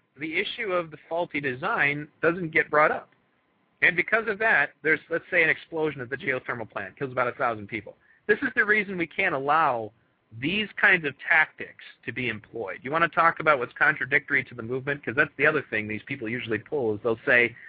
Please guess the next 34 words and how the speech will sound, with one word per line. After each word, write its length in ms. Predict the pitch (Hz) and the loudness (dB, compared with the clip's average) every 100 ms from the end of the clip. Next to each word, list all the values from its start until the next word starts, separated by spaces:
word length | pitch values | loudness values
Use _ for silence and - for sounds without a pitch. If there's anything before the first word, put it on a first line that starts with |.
| - - 131 | -18 -6 2
you 80 | |
know, 140 | 123 117 | 4 4
"You 200 | 151 214 | 4 2
banning 460 | 151 180 190 170 | 4 4 4 2
people 340 | - 170 151 139 | -4 -4 -2 -2
is 100 | 123 | -4
contradictory 600 | - 175 - 170 170 175 | 0 0 2 0 2 -2
to 60 | 139 | 0
the 80 | 127 | -4
movement. 560 | 147 156 139 117 104 | -4 -4 -4 -4 -4
You 100 | 113 | -4
know, 60 | 135 | -2
you 200 | 160 180 | 2 4
having 300 | 170 147 139 | 4 0 -2
rules 460 | 165 175 156 127 | -2 0 0 -2
is 140 | 123 - | -6 -2
contradictory 580 | 170 165 156 165 - 139 | 2 2 4 2 2 -2
to 80 | |
the 80 | 123 | -2
movement." 500 | 123 160 156 117 110 - - - _ - | -2 -4 -2 -2 -2 -4 -20 -20 _ 0
You 80 | 139 | 4
know, 220 | 135 127 | 4 2
and 300 | 147 151 147 - _ | 4 4 2 -4 _
they 200 | 147 165 | 0 2
always 600 | 160 196 220 220 202 196 - - _ | 4 2 2 0 0 -2 -8 -20 _
fail 340 | 180 202 202 180 | 4 4 2 -2
to 60 | 175 | -4
remember 680 | 156 147 160 175 143 120 117 | 2 4 4 2 2 0 0
that 240 | 127 135 - 147 | 0 0 -2 -10
we 100 | 170 | -10
can't 380 | - 220 214 175 | -4 0 0 2
get 180 | 175 156 | 0 2
rid 180 | 170 | 2
of, 140 | 175 | 2